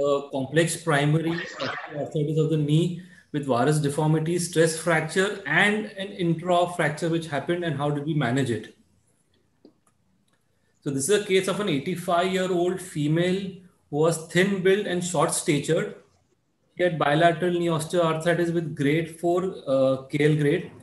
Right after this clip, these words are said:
This is last ten year, but she was comfortable with and she was walking with it.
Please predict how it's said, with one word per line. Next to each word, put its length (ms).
This 140
is 120
last 300
ten 160
year, 120
but 120
she 100
was 140
comfortable 500
with 140
and 140
she 100
was 160
walking 380
with 120
it. 160